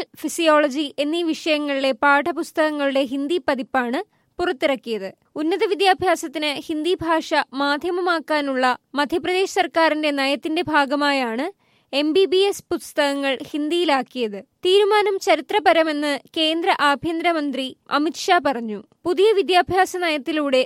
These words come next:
മാതൃഭാഷ പഠിക്കാൻ പ്രധാനമന്ത്രി മികച്ച അവസരമാണ് ഒരുക്കുന്നതെന്ന്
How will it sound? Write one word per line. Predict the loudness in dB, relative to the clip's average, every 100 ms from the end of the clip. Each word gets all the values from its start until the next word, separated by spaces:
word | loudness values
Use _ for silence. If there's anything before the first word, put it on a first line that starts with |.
| 0
മാതൃഭാഷ | 0 0 0 -2 -2 -2 -2
പഠിക്കാൻ | -2 -2 -2 -4 -4
പ്രധാനമന്ത്രി | -6 -4 -2 -2 -2 -4 -4 -8 -6
മികച്ച | -4 -2 -2 0
അവസരമാണ് | 0 0 -2 -2 0 0 -2 -2
ഒരുക്കുന്നതെന്ന് | -2 -2 -2 -4 -2 -2 -4